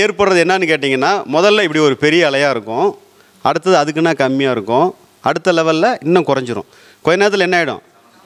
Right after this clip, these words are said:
மறுபடியும் பழைய நிலைக்கு நேச்சரா போயிடும். அது மாதிரி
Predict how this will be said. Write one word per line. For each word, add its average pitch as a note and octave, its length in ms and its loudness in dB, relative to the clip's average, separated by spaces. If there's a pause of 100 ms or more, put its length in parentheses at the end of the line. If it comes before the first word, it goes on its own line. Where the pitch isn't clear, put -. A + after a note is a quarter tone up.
(220)
மறுபடியும் G3 600 0
பழைய F3 280 0
நிலைக்கு F#3 540 0 (240)
நேச்சரா G3 460 0 (160)
போயிடும். D3+ 280 -2 (1000)
அது G#2+ 160 0
மாதிரி F#2+ 580 -6